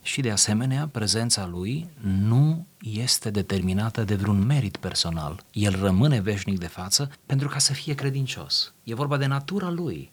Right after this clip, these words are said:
nu e vorba de noi, nu e vorba de meritul nostru a vreunuia dintre noi, de felul nostru frumos, drăguț de a ne comporta, nu știu, de, de meritul nostru. Nu e vorba de merit, nu atârnă de noi, ci chiar atârnă de El.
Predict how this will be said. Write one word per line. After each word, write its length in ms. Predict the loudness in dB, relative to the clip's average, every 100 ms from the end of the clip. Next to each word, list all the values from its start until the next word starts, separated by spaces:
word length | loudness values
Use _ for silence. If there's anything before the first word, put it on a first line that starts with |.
| -2
nu 140 | 2
e 60 | 4
vorba 300 | 4 2 2
de 100 | 2
noi, 500 | 2 2 -2 -8 -6
nu 100 | 2
e 40 | 4
vorba 280 | 6 4
de 100 | 4
meritul 680 | 4 4 6 4 4 4 2
nostru 400 | 4 2 2 0
a 60 | 0
vreunuia 460 | 2 2 2 2
dintre 320 | 4 4 4
noi, 380 | 2 2 2 0 0
de 80 |
felul 320 | -2 0 0 2
nostru 320 | 0 0 -2
frumos, 540 | -6 0 2 4 2
drăguț 540 | 0 0 0 -2 -2 -2
de 160 | -2
a 160 | -4 -6 -10 -16 -2
ne 120 | 0
comporta, 680 | 4 2 2 -2 0 2 2
nu 120 | 4
știu, 300 | 2 0 -2 -2
de, 240 | -2 -2 0
de 80 | 0
meritul 460 | 2 2 0 -2
nostru. 360 | -2 -4 -6 -2
Nu 100 | 2
e 80 | 2
vorba 340 | 2 0 0
de 120 | 0 2
merit, 560 | 2 2 -2 -8 -12 0
nu 220 | 4 4
atârnă 440 | 4 2 2 4
de 140 | 4 4
noi, 300 | 4 2 0
ci 200 | -2 -4
chiar 360 | 0 2 2 0
atârnă 460 | -2 2 2 2
de 120 | 2 4
El. 360 | 2 2 -4